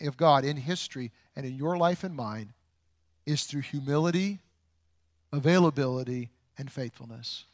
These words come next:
And the world we live in now does and always has prized the opposite of that. Power, strength, self-promotion, right?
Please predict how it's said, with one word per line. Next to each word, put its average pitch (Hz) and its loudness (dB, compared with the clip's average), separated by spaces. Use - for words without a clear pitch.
And 143 -6
the 147 -6
world 190 6
we 185 6
live 170 6
in 147 2
now 175 2
does 180 6
and 156 0
always 226 6
has 165 4
prized 170 10
the 160 -2
opposite 160 -2
of 113 -16
that. - -18
Power, 160 0
strength, 160 -4
self-promotion, 143 -6
right? 127 -8